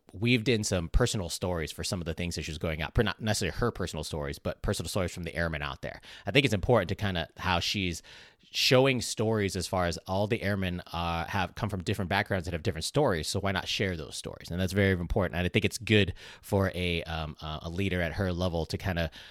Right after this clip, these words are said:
bring things back down to reality, to be like, "Yeah, so it's not, we're not gonna try and show the only stories at the top and what it means to her." She really wants to showcase some of the great things that the airmen are doing out there. Um,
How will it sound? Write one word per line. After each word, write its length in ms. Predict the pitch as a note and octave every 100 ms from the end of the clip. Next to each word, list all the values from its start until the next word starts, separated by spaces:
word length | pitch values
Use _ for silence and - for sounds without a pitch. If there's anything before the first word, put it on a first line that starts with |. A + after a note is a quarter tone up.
| - _ -
bring 280 | A#2+ A2
things 240 | G#2 G2 F2
back 300 | F2+ E2+ -
down 220 | F#2 F2+
to 100 | E2
reality, 460 | E2 E2 E2+ E2 D#2
to 40 |
be 120 | E2+
like, 160 | D#2+ G#2+
"Yeah, 120 | E2+
so 180 | - E2+
it's 140 | -
not, 220 | G2 G2 - - -
we're 80 | G#2+
not 140 | G2+ G#2
gonna 140 | G2+
try 220 | - G#2
and 100 | F#2+
show 320 | - G#2 F#2+
the 140 | E2+ F#2+
only 220 | G2 F#2+
stories 380 | F#2 - F#2+ F2
at 60 | D#2
the 80 |
top 300 | - G2+ E2+
and 100 | F2+
what 120 | F2 E2+
it 80 |
means 200 | F2 E2+ -
to 80 |
her." 340 | D#2 G#2+ E2+ D2+ - -
She 140 | -
really 180 | F#2 F#2+
wants 160 | F2 -
to 60 |
showcase 440 | - - - E2+ -
some 140 | F2+
of 40 | D#2+
the 60 |
great 280 | D#2+ E2+ C#2+
things 180 | D#2 D#2
that 80 | D2
the 100 | C#2+
airmen 260 | D2+ C#2+
are 60 | C#2+
doing 240 | B1 C2
out 200 | A#1 -
there. 180 | - - - _ - - _ _ - -
Um, 360 | F2+ F#2 E2